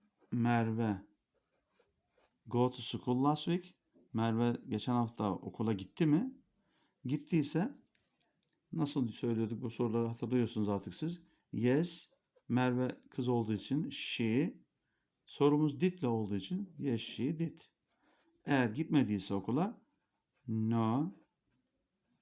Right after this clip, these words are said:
she didn't diyoruz. Tabii yine geçmiş, e, öbürkü tenslerde söylediğimiz gibi bunun uzun cevap da verebiliriz. No, she didn't go to school last week. Ya da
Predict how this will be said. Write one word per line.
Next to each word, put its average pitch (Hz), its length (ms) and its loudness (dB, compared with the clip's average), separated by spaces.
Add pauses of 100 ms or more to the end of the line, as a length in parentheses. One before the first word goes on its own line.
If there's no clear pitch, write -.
(640)
she 117 640 -4
didn't 101 500 -2 (1080)
diyoruz. 92 520 -6 (340)
Tabii 127 240 2
yine 156 200 4
geçmiş, 135 600 -2
e, 131 140 0
öbürkü 127 460 -2
tenslerde 123 640 0 (400)
söylediğimiz 120 560 4
gibi 113 120 -2
bunun 123 200 4
uzun 120 240 2
cevap 185 240 4
da 123 80 4
verebiliriz. 110 520 2 (400)
No, 120 560 2 (220)
she 127 600 2
didn't 135 460 4
go 107 200 2
to - 80 -16
school 135 500 -2
last 123 220 4
week. 92 420 -4 (400)
Ya 110 140 4
da 147 260 2